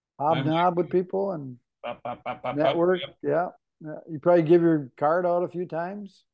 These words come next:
Speaker 2: A hundred percent, yeah, you know. It's
Speaker 1: Yeah.
Speaker 2: like, it is what it is, and
Speaker 1: You can't, you can't be afraid to do that. You just, uh,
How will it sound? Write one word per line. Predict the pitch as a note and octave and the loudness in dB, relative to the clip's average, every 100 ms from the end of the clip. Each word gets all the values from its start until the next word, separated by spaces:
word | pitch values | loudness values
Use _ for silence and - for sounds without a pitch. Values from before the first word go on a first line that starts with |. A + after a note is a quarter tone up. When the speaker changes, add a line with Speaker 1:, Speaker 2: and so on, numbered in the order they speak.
| - | -6
Speaker 2:
A | A2+ | -4
hundred | C#3 C#3+ | -2 -6
percent, | B2 - D3 D#3+ A#2+ | -10 -10 -8 -8 -6
yeah, | B2 E3+ C3 | -6 -6 -8
you | A2+ A2 | -10 -8
know. | B2 D#3+ C3+ _ | -8 -8 -12 _
It's | C3+ | -14
Speaker 1:
Yeah. | C#3 | -10
Speaker 2:
like, | A2+ G2+ _ _ _ | -10 -10 _ _ _
it | A2 | -14
is | A#2+ A#2+ | -12 -10
what | B2+ A#2 | -8 -6
it | A#2 | -6
is, | E3+ C#3 | -6 -6
and | B2 | -8
Speaker 1:
You | C3 | -6
can't, | E3+ E3+ | -4 -4
you | D#3 | -4
can't | C3+ E3 D#3+ | -2 -2 0
be | D3 | 0
afraid | C#3+ C3+ D3 D3 | -2 -2 -6 -6
to | C3 | -8
do | C3 C#3 | -10 -8
that. | B2+ B2+ | -10 -12
You | C3+ C3 C3 | -14 -14 -14
just, | - - | -18 -12
uh, | C#3+ C3+ | -10 -10